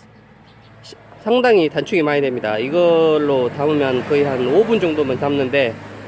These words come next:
옆에 보시면 고속농으로 담으면 거의 시간이 한 시간 반 넘게 걸립니다.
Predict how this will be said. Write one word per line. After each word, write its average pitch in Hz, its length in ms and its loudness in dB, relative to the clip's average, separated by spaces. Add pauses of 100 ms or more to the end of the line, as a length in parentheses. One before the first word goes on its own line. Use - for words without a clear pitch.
(300)
옆에 190 160 0
보시면 143 760 0
고속농으로 226 520 4
담으면 143 760 0
거의 131 600 -2 (1000)
시간이 208 500 0
한 214 160 -2
시간 196 280 -2
반 143 160 -2
넘게 156 260 0
걸립니다. 101 440 -8